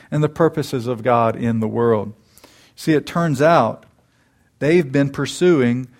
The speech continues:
the very things in the world that God is active destroying. They're pursuing power. They're pursuing wealth. They're pursuing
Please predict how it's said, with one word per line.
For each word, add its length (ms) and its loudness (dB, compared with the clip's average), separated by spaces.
the 80 -2
very 400 2
things 640 -4
in 120 -2
the 60 2
world 420 4
that 140 -6
God 280 0
is 160 -4
active 500 -8
destroying. 960 -6
They're 120 2
pursuing 640 0
power. 640 0
They're 140 -4
pursuing 560 -4
wealth. 480 2
They're 100 -2
pursuing 600 -2